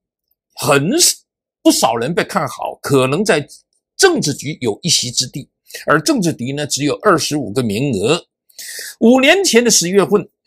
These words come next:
中共的官场也刮起了类似的吹捧习近平的风气，那是十九大期间。不过，就算马屁拍得再响，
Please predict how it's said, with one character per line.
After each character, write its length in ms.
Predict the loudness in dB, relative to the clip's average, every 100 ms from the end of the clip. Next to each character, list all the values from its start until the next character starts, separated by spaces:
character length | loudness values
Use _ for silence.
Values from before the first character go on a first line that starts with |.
| -20 -20 2
中 260 | 4 6
共 160 | 6 4
的 60 |
官 180 | 4 2
场 140 | 2 0
也 80 |
刮 240 | 0 2 2
起 160 | 2
了 140 | -2 2
类 180 | 2 2
似 160 | 0
的 160 | -2 -4
吹 360 | -6 -2 0 0
捧 260 | -4 -12 -14 -4
习 340 | -2 0 -2
近 220 | -2 0
平 100 | 0
的 60 | -2
风 260 | -2 -4 0
气， 280 | -2 -2 -2
那 80 |
是 140 | 0 2
十 200 | 2 0
九 220 | -4 -2
大 180 | -2 0
期 220 | -2 -4
间。 180 | -4 -4
不 140 | -2
过， 240 | -2 -2 -6 -16 -4
就 140 | 4 6
算 100 | 6
马 300 | 4 2 0
屁 220 | 0 0
拍 120 | 0
得 120 | 0
再 200 | 0 0
响， 320 | 0 -2 -6